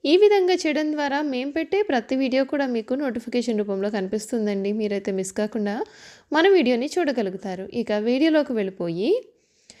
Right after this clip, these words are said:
ఈ మిథున రాశి వారి పూర్తి జీవితం ఏ విధంగా మారబోతోంది, వీరి జీవితంలో కలగబోయే పూర్తి పరిణామాలు ఏ విధంగా ఉంటాయో క్లియర్గా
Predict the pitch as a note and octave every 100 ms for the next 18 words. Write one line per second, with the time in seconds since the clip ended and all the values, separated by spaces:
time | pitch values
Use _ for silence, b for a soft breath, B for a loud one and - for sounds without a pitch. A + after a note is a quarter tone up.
0 | b - C#4 B3+ F4+ G#4 E4 - B3 A#3+
1 | A#3 A3+ B3+ B3 A3+ C#4+ A#3+ B3+ B3 G#3
2 | G#3+ A3 G#3 G3+ G#3 G#3 B3 G4 F4 A#3+
3 | A3+ A#3 A#3 G#3 G#3+ G#3 F#3+ F#3+ G3 G3+
4 | B3 B3 A#3+ G3+ G3 G#3 F#3+ F#3 F#3 F#3
5 | F3+ F3+ G3 F3+ A#3